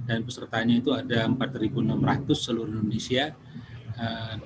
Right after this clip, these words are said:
jadi, eh, saat ini kita sedang, eh, bersama-sama juga dengan, eh, kawan-kawan yang akan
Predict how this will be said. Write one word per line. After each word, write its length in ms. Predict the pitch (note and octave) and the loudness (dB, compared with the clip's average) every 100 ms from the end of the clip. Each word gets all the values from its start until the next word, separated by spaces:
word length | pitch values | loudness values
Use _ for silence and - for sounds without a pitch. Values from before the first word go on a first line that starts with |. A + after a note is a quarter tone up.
| - - | -8 -4
jadi, 520 | A#2+ A#2+ C#3 C#3+ B2 - - - - - - - B2+ | 0 6 6 6 2 -2 -8 -2 4 4 4 2 2
eh, 360 | B2 B2 - A#2 | 0 2 2 2
saat 320 | A#2+ A#2 A#2+ | 4 4 6
ini 440 | B2 D3 D3+ C3+ - - - - - | 8 8 8 4 -4 -8 -10 -10 -10
kita 260 | - - C3+ | -6 0 0
sedang, 400 | B2 A#2 A#2 A#2 - - - - - - - | 0 2 2 0 -8 -8 -8 -10 -12 -14 -8
eh, 120 | A#2+ A#2 | -4 -2
bersama-sama 640 | A#2+ A#2+ A#2+ A#2 C#3 D3 | 0 6 6 6 6 6
juga 360 | A#2+ A2+ B2 B2 | 6 4 4 2
dengan, 560 | A#2+ A2+ A2+ G#2+ A2 A2+ | 2 -2 0 -2 -4 -6
eh, 360 | A2 G#2+ G#2+ - - - | -8 -6 -8 -12 -18 -10
kawan-kawan 800 | A#2 A2+ A2+ A#2 B2 C#3 D3 C3 - B2 | -2 -2 0 2 4 4 2 -2 -8 -4
yang 200 | A#2+ A#2 | -2 -4
akan 280 | A#2+ - | -6 2